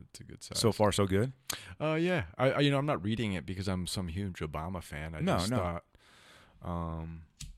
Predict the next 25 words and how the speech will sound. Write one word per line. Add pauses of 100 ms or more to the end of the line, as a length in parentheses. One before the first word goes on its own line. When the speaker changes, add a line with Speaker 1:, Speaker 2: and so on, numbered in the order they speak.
(1080)
Speaker 1:
I
was
just
interested
in
kind
of
the
backstory, (520)
you
know, (280)
what (320)
Speaker 2:
What
was
the
Speaker 1:
the
Speaker 2:
last
Speaker 1:
rise. (200)
Speaker 2:
What
was
the
last
book (220)
you
finished?